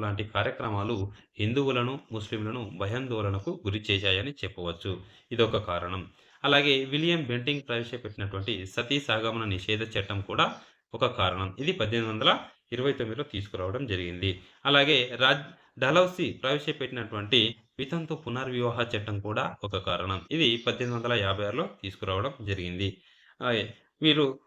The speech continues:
పాశ్చాత్య విద్యను కూడా ప్రవేశపెట్టడం జరిగింది. ఇదొక కారణం అని చెప్పవచ్చు.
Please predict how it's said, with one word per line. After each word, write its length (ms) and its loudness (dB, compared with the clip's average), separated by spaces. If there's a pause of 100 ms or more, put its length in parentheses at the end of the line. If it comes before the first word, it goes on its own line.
(160)
పాశ్చాత్య 480 4
విద్యను 340 0
కూడా 260 0 (160)
ప్రవేశపెట్టడం 760 -4
జరిగింది. 360 -6 (100)
ఇదొక 320 -2
కారణం 300 2
అని 120 -4
చెప్పవచ్చు. 420 -6